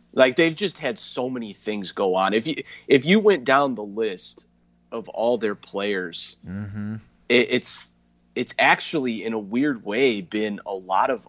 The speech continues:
Speaker 1: underperformance. I mean, like, Seager was out for a long time. Bellinger's had a terrible season. Um,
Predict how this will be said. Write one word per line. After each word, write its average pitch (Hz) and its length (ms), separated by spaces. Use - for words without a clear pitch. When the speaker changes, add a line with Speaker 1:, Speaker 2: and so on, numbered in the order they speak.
Speaker 1:
underperformance. 120 1200
I - 100
mean, 113 180
like, 98 200
Seager 135 440
was 104 200
out 98 200
for - 140
a 90 60
long 95 280
time. 90 320
Bellinger's 123 640
had 98 200
a 87 120
terrible 147 500
season. - 480
Um, 90 400